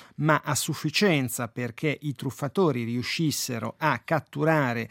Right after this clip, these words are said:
la sua immagine, le sue fattezze da più punti di vista. A questo punto è stato realizzato un video apparentemente con quell'uomo nudo in pose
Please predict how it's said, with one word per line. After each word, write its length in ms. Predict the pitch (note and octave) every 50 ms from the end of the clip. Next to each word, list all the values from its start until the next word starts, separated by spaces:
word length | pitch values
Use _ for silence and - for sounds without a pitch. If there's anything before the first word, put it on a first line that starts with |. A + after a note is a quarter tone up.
| - - - - - _
la 200 | - B2+ C3 B2
sua 260 | - - - C#3 C#3+
immagine, 800 | C#3 C#3 D3 D#3+ E3 D#3+ D3+ C#3+ C3+ B2 B2 C3+ C3 C3 C3 B2+
le 80 | A#2+ A#2
sue 180 | - - C#3
fattezze 720 | - - C3+ - _ _ D#3+ D3+ C#3+ B2 - - - A#2+
da 160 | A2 C#3+ C3+ -
più 280 | _ - F3 D#3+ B2+
punti 380 | _ - C3+ B2+ A#2+ A2+ - B2
di 120 | B2 D#3
vista. 480 | C3+ C3+ A#2+ A2 - - - E3+ F#3+ G3+ - - - - -
A 140 | _ D3 C3+
questo 320 | - - D3 - - E3+ D3+
punto 600 | _ G#3+ G#3+ F3 D3 C3+ A#2+ - B2 A#2 G#2+ -
è 200 | - D3+ D3 C3+
stato 560 | - - - C#3 C3 B2 - - C3 B2 - -
realizzato 1000 | D3 D3 D3+ D3+ D3 C#3+ C#3 B2+ C3 F3+ F#3+ E3 D3 C3 A#2+ _ - B2+ - -
un 120 | E3+ C#3+ C#3+ C#3
video 380 | C#3 E3+ F3 D3+ A#2+ B2 B2+ -
apparentemente 960 | - E3+ E3+ - _ - E3 E3+ E3+ E3 D3 D#3+ E3+ F#3 F#3+ F3 C#3+ - B2 A2
con 160 | - D3 C#3
quell'uomo 500 | A#2+ C3+ C3 C3+ D3+ D#3+ C#3+ C3 B2+ C3
nudo 340 | C#3+ E3 F3+ D#3 C3 A2+ A#2+
in 160 | A#2 A2+ A2
pose 480 | _ C#3 C3+ B2+ B2 A2+ A2 A#2+ -